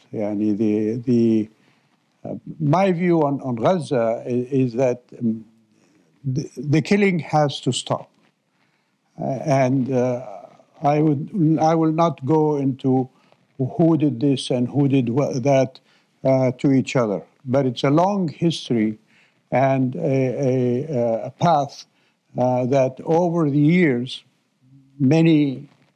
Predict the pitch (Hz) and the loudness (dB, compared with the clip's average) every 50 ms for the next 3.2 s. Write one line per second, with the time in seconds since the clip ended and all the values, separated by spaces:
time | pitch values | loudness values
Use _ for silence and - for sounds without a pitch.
0 | _ _ _ _ _ _ _ _ _ 202 127 147 151 143 151 - 202 202 196 175 | _ _ _ _ _ _ _ _ _ -2 0 2 2 2 2 2 2 4 4 2
1 | 143 110 101 - - - 127 123 120 117 - - 147 147 127 123 120 113 - - | 2 0 -6 -10 -10 -6 -4 -4 -4 -4 -8 -6 -4 -2 -2 -2 -4 -8 -10 -6
2 | 123 123 123 123 120 120 139 143 156 127 120 107 - - - 175 170 143 - - | -2 0 0 0 0 -2 -4 -4 -2 -2 -2 -2 -4 -2 -2 -2 -2 -4 -6 -4
3 | 127 113 110 - | -4 -4 -4 -6